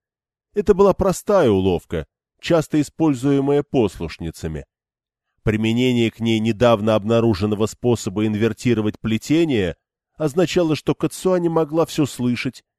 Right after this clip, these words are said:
и никто внутри об этом не догадывался.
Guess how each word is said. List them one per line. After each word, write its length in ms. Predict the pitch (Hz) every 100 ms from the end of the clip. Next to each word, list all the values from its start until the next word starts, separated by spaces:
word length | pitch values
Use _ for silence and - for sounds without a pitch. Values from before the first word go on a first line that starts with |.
| _ _ -
и 120 | 104
никто 360 | 110 - 131
внутри 360 | 107 120 - 143
об 160 | 143 139
этом 240 | - 135
не 80 | 135
догадывался. 920 | 131 127 110 85 76 71 69 -